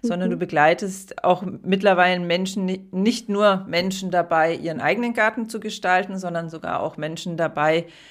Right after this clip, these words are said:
Speaker 1: ähm, ihr eigenes Business rundherum aufzubauen, andere Menschen dabei zu begleiten, irgendwie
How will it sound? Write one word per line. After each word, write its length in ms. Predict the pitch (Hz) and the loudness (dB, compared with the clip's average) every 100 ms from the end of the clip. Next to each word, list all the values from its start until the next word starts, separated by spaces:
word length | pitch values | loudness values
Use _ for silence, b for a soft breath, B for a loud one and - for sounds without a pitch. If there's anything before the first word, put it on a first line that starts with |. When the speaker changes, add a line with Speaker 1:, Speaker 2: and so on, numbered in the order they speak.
| b b b _ | b b b _
Speaker 1:
ähm, 440 | 170 156 156 156 151 151 | 0 2 2 -2 -8 -2
ihr 200 | 170 - | -2 2
eigenes 440 | 156 160 160 156 | 2 0 -4 -6
Business 500 | - 202 196 160 - | -4 -4 -2 -2 -4
rundherum 1400 | - 135 165 165 - _ _ _ - - 170 165 156 180 | -6 -2 -2 -2 -8 _ _ _ -16 -8 2 4 4 -2
aufzubauen, 1000 | - 151 156 - - - 139 147 151 143 | 0 0 0 -8 -6 2 4 2 -2 -8
andere 440 | - 147 160 156 | -6 -4 -2 -2
Menschen 420 | 151 143 147 143 156 | -2 -4 -6 -8 -4
dabei 340 | 151 143 143 | -2 0 -2
zu 180 | 143 139 | -4 -10
begleiten, 540 | 143 139 135 131 135 | -6 -2 -2 -2 -6
irgendwie 600 | 127 143 147 139 135 139 | -8 -6 -6 -6 -8 -8